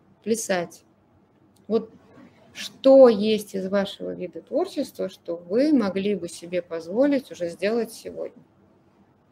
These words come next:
Вот для того, чтобы не нужно лететь на другой континент. Вот что есть из того, что вы можете сделать сегодня. Вот я сегодня йогу буду делать.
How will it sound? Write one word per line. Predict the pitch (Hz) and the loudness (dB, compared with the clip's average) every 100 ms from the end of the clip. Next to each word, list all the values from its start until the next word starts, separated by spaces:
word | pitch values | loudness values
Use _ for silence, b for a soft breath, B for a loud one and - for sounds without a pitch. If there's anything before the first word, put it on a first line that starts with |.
| _ _ _ _ - _ _ _ - | _ _ _ _ -20 _ _ _ -4
Вот | 220 | 2
для | 233 240 | 4 6
того, | 240 285 | 6 6
чтобы | 285 214 | 6 4
не | 233 | 6
нужно | 254 233 175 | 6 4 0
лететь | 175 170 165 175 | -4 -6 -6 -10
на | 170 | -10
другой | 160 151 160 | -14 -12 -12
континент. | - 165 143 151 151 135 - _ _ _ _ _ _ _ _ - | -14 -18 -18 -16 -16 -16 -20 _ _ _ _ _ _ _ _ -10
Вот | 180 | -10
что | - 175 | -8 -8
есть | 165 151 - | -6 -10 -18
из | - | -16
того, | - 226 | -10 -10
что | - 175 | -10 -12
вы | 180 | -12
можете | - - - | -12 -16 -14
сделать | - - - | -10 -10 -14
сегодня. | - - - - - _ _ _ _ _ _ _ _ - - _ _ _ _ _ _ _ - - - - _ _ - - - - | -18 -18 -18 -20 -20 _ _ _ _ _ _ _ _ -20 -20 _ _ _ _ _ _ _ -20 -20 -20 -20 _ _ -20 -20 -20 -14
Вот | 160 | 0
я | 247 | 2
сегодня | 285 269 226 190 | 2 2 0 2
йогу | 180 165 151 | 0 0 -4
буду | 160 160 - | -10 -12 -14
делать. | - - - | -14 -14 -14